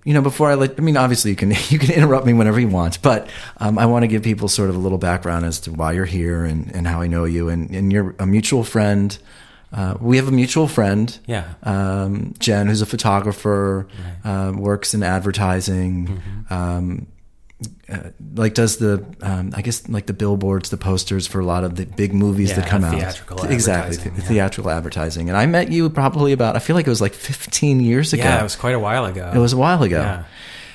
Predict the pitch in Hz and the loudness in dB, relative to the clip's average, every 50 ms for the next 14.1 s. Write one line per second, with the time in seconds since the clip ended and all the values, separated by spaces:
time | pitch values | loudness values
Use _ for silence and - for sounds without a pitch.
0 | - - - 120 123 123 120 - - 127 117 113 110 107 107 98 - - - - | -10 -2 2 4 4 4 4 4 2 2 2 2 2 2 0 0 -2 -8 -18 -20
1 | - - - - - - - - - 104 107 107 117 - 135 127 120 120 113 117 | -20 -20 -20 -20 -20 -20 -20 -6 -2 0 2 4 4 4 2 2 2 2 2 4
2 | 123 120 117 113 113 110 110 - - 104 101 98 98 98 98 98 - - 113 113 | 4 4 6 4 4 4 2 2 2 2 2 4 4 2 2 0 0 2 2 4
3 | 120 113 107 110 123 117 147 170 196 156 90 67 - - - - 135 123 104 101 | 4 2 2 2 2 4 4 4 4 4 2 0 -4 -10 -10 -8 -6 -4 -4 -4
4 | 123 160 - - - - - 117 113 110 110 110 110 107 107 107 104 104 101 98 | -4 -6 -8 -12 -16 -4 0 2 4 6 6 6 6 6 4 4 4 2 2 0
5 | 98 - - - - - - - - - - - 123 120 - 139 147 - - - | 0 -4 -8 -12 -16 -20 -20 -20 -20 -8 -4 -2 0 2 2 2 2 2 2 2
6 | 233 220 208 185 170 151 147 139 135 127 127 123 123 120 120 - - - - - | 4 4 6 6 6 4 4 4 2 2 4 2 2 2 -2 -4 -12 -10 -4 -2
7 | - - - 135 131 127 123 120 113 117 110 110 - - - 127 156 175 131 110 | 0 2 4 4 4 4 4 4 4 4 2 0 -2 0 2 4 4 4 4 4
8 | 110 104 107 123 110 113 123 120 127 120 113 117 113 113 107 107 - 131 147 156 | 4 4 2 2 2 4 4 4 4 4 4 4 4 2 2 0 0 2 4 4
9 | 143 117 107 101 - 113 - - 113 110 110 107 110 104 - - - - 117 135 | 2 2 2 2 2 2 2 2 2 4 4 4 4 4 2 2 2 2 2 4
10 | 135 123 123 117 101 101 - 107 110 110 - - - 95 98 104 110 117 120 131 | 2 2 2 2 2 2 2 2 2 2 2 2 2 4 4 4 4 4 4 2
11 | 143 175 160 139 139 92 80 92 92 - - - - 131 98 95 113 117 117 117 | 2 2 2 2 2 0 0 0 -2 -2 -4 -4 -6 -6 -6 -4 0 2 4 4
12 | 120 120 117 117 120 131 139 135 143 147 - 120 123 120 165 196 202 156 113 104 | 6 6 6 6 6 4 4 4 4 4 4 2 2 0 -2 -2 -2 -4 -4 -4
13 | 98 101 95 92 92 95 - 127 156 160 151 127 104 92 95 127 143 160 127 98 | -4 -4 -4 -6 -6 -2 2 4 4 4 4 4 2 2 0 -2 -2 -2 -2 -4
14 | 92 90 | -6 -8